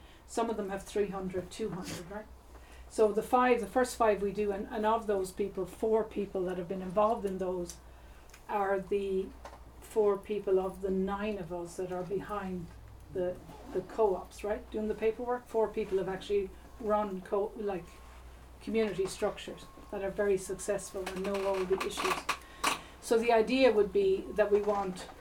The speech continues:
thousands of co-ops, and then if we're going to launch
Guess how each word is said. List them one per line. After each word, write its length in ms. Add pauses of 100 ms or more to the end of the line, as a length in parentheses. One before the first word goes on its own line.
(140)
thousands 560
of 140
co-ops, 640 (280)
and 220
then 240
if 200
we're 100
going 420
to 220
launch 540